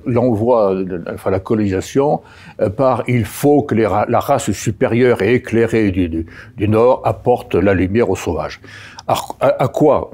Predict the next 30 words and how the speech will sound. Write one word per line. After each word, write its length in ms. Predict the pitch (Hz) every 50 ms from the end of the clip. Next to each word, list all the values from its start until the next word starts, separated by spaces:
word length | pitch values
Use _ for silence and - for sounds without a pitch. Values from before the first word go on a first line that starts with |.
| 165 -
euh, 100 | 107 - -
à 100 | - 107
quoi 280 | - - 117 110 98
le, 120 | 90 92 95
le, 180 | 87 87 87
le, 180 | 85 78 80 80
le, 260 | 78 78 78 73 71 - - - - - - - - - - -
le 140 | - 90
maréchal 580 | 98 113 131 147 151 151 - - - 135 120 117
Lyautey, 540 | 110 113 135 139 139 - 214 220 - - - - - - _ _ -
maréchal 720 | - 95 95 92 82 101 104 - - - 110 98 90 85 - -
Lyautey, 480 | - 95 90 120 131 127 - 180 - 196 139 - _ - _ _ _ _ _ _ _ - - - - - - _ _ _ _ _ _ -
qui 80 | - 98
lui 140 | 98 107 110
n'était 180 | 101 98 117
pas 120 | 110 104 98
un 40 |
homme 120 | 107 120 131
de 80 | 147
gauche, 220 | 156 175 208 202 -
était 120 | 123 -
un 40 | 117
royaliste, 440 | 113 120 117 113 117 113 - - - - _ _ _ - - - - _ _ _ _ _ - _ - _ _ - - - -
répondait, « 480 | 90 85 110 98 117 113 104 117 123
Mais 260 | 110 104 98 95 90 - - - - _ _ _ _ _ _ -
ils 100 | 147 127
ne 40 |
sont 160 | - - 98 90
pas 220 | - 151 147 113
inférieurs, 640 | 95 - - 80 69 - 139 208 262 - - - -